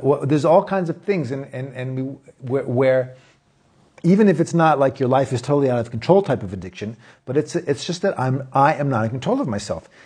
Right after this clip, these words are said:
And, and that, and that is something which just can't be. If a person, if a person wants to achieve greatness, is that they have to be fully in control of themselves, which means if I,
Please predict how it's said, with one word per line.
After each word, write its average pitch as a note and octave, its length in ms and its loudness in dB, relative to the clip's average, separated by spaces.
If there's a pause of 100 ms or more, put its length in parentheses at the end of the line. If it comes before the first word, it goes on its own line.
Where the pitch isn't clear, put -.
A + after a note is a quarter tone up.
(160)
And, C3 200 -4 (100)
and C3+ 220 -2 (280)
that, D#3+ 600 2
and C3 120 -4
that F#3+ 140 2
is G#3+ 80 2
something F#3 260 2
which E3 160 -2
just - 220 -4
can't C#3+ 240 -2
be. G#2+ 220 -2
If A2 100 -12
a C3 60 -8
person, F3+ 320 -2
if - 160 -8
a - 20 -6
person F#3 400 -4
wants C#3 220 -2
to C3 100 -8
achieve A#2+ 300 -4
greatness, A#2 560 0
is A2 80 -12
that A#2 80 -8
they B2+ 120 -2
have D#3 200 -4
to - 80 -12
be E3+ 100 -2
fully D#3 340 0
in C#3 120 -4
control C3 320 -4
of A#2 40 0
themselves, B2+ 400 0
which B2 140 -10
means B2+ 200 -8
if - 180 -12
I, D#3 280 2